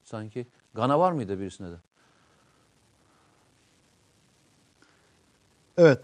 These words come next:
Speaker 2: bu, bu harita önemli arkadaşlar ya. Bu, bu haritaya dikkatle bakmalıyız, rikkatle bakmalıyız. Ki bu resmi olarak var olan haritadır. Yani resmi olarak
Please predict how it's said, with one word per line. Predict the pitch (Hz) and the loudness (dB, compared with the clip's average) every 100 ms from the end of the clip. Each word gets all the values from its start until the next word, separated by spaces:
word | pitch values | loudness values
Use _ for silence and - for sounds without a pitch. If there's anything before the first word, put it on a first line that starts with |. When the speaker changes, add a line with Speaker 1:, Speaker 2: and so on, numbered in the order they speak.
| 139 | -2
Speaker 2:
bu, | 139 240 277 220 180 | 2 4 4 2 0
bu | 226 185 | 2 4
harita | 220 233 202 | 4 2 0
önemli | 185 196 190 180 | 2 0 2 2
arkadaşlar | 143 156 123 - 107 104 | 2 0 -2 -4 -10 -8
ya. | 139 147 | -8 -8
Bu, | 180 170 | -6 -2
bu | 185 | 2
haritaya | 180 202 180 170 170 - _ _ _ _ 117 | 2 0 0 0 -2 -6 _ _ _ _ -2
dikkatle | 135 - - 175 175 135 | 0 0 0 -2 0 -2
bakmalıyız, | 117 - 107 98 104 123 _ - | -2 -6 -12 -12 -14 -16 _ -10
rikkatle | 117 135 - 160 156 117 | -8 -6 -6 -6 -6 -8
bakmalıyız. | 110 - 101 101 - - _ _ _ _ _ _ _ _ _ | -8 -10 -14 -14 -16 -18 _ _ _ _ _ _ _ _ _
Ki | 190 196 170 | 0 0 4
bu | 208 208 147 | 2 2 0
resmi | 151 175 - 208 | 2 2 2 2
olarak | 190 160 143 123 - _ _ _ _ _ _ - | 4 6 4 2 -8 _ _ _ _ _ _ -2
var | 127 147 143 | 6 6 6
olan | 131 123 107 - _ | 4 0 -4 -14 _
haritadır. | 123 117 117 104 95 | -8 -6 -6 -8 -8
Yani | 110 113 113 104 _ _ | -10 -10 -10 -14 _ _
resmi | 131 143 - 180 175 | 0 0 2 0 2
olarak | 156 135 135 - | 4 2 -2 -8